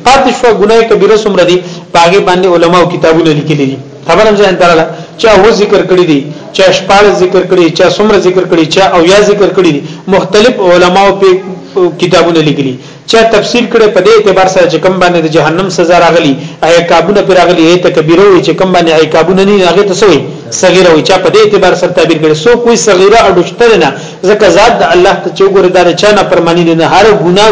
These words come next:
ګناه په نسبت سره الله تعالی ته ګناه کبیره ده. خدا خبره غلطه ده. دا تقسیم شرعاً د احادیثو نه معلومیږي. د عبد الله بن عباس روایت ده، د ابو هريره رضی الله عنه روایت ده، نورو صحابه روایت دي. هغه کې بعضی ګناهونه اکبر الکبائر لکه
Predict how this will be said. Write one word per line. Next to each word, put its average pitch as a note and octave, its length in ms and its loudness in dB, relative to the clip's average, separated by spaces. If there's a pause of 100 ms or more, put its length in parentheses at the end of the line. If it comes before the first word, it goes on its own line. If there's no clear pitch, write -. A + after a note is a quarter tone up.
ګناه G#3 220 2 (340)
په F3+ 80 -2
نسبت F3+ 400 0
سره F#3 240 0
الله F3 200 2
تعالی F#3+ 240 0
ته G3 100 0
ګناه F3+ 320 0 (420)
کبیره E3+ 440 2
ده. C3 140 -2 (460)
خدا A3+ 180 2
خبره A3 300 2
غلطه G3 380 0
ده. F3+ 140 2 (340)
دا F3 100 2
تقسیم F#3 460 -4
شرعاً F3+ 360 0 (100)
د F#3+ 40 2
احادیثو G3 580 0
نه F3+ 100 0
معلومیږي. D#3 640 -2 (680)
د F#3 40 -2
عبد E3 160 0
الله G3 220 2
بن F#3+ 120 -2
عباس F3+ 360 0
روایت E3+ 340 0
ده، E3 80 0
د D#3+ 80 -2
ابو D3+ 140 0
هريره F#3 260 2
رضی F#3 100 0
الله F3 120 0
عنه E3+ 160 2
روایت D#3+ 240 2
ده، D#3+ 80 0
نورو G3+ 320 2
صحابه F3 340 2
روایت E3+ 440 2
دي. G3 120 0 (360)
هغه F3 300 2 (140)
کې G3 100 0 (220)
بعضی G3+ 300 2
ګناهونه F3+ 440 0 (160)
اکبر F#3+ 260 2
الکبائر F3 420 0
لکه E3 220 0